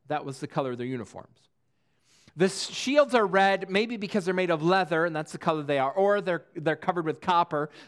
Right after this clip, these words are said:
That's also a possibility that they'd give them a red hue. There's some, though, who think that the red is not necessarily intentional, but that the red comes from the blood of all the enemies that they've killed.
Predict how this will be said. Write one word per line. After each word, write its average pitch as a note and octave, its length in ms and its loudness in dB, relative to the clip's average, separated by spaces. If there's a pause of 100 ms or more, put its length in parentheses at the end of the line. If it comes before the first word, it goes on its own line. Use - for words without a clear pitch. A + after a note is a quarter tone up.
That's F3 240 0
also E3+ 240 0
a D3+ 60 0
possibility C#3 520 -2
that D3 220 -4
they'd D3 180 0
give C#3+ 120 -4
them C#3 100 -8
a C#3 80 -4
red C3+ 260 -2
hue. C#3 300 -2 (360)
There's F3 260 2
some, D4+ 380 -2 (140)
though, E3+ 300 2
who E3+ 180 2
think G3+ 340 -4
that F3 160 0
the E3+ 120 0
red G3 400 2
is E3+ 260 -6
not F#3+ 220 -4
necessarily F3+ 500 -2
intentional, D#3+ 640 -4 (240)
but G3 180 4
that F3 140 0
the F3 120 0
red F3 720 0 (220)
comes G3 520 -4
from E3 380 -2
the D3+ 80 -2
blood E3 680 2
of D3+ 220 -2
all E3+ 200 4
the E3 160 -4
enemies D#3+ 380 -4
that D3 140 -4
they've C#3+ 260 -4
killed. A#2 460 -4